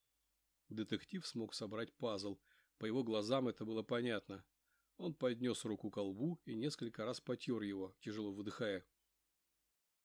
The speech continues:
Стэн попытался кинуть полотенце на пол, но Брюс остановил его жестом,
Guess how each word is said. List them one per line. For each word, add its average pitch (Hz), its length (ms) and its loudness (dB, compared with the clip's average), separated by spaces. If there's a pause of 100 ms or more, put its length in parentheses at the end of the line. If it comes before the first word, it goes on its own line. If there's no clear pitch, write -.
Стэн 180 340 0
попытался 135 680 4
кинуть 110 360 0
полотенце 113 580 2
на 156 180 6
пол, 170 240 6
но 127 160 8
Брюс 120 520 2
остановил 127 560 4
его 123 220 2
жестом, 113 520 2